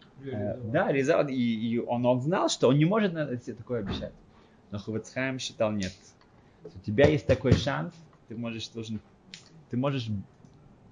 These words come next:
Speaker 1: гораздо больше, да, можешь себя как-то, э,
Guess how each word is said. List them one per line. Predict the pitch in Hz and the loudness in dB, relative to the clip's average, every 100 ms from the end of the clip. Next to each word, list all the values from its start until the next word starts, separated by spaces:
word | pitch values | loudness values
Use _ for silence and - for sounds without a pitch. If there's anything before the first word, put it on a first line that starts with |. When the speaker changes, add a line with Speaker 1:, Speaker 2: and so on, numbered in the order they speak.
| - | -10
Speaker 1:
гораздо | 139 151 147 | -4 -2 -2
больше, | 110 131 170 160 - 175 151 | -2 4 4 4 -2 -4 -4
да, | 131 147 - - - - | -4 -4 -6 -18 -18 -4
можешь | 120 117 | -4 -2
себя | - 120 135 131 | -4 2 2 2
как-то, | 120 - - 104 - - - - - - - | -6 -6 -2 -2 -2 -20 -20 -20 -20 -20 -12
э, | 113 110 | -4 -2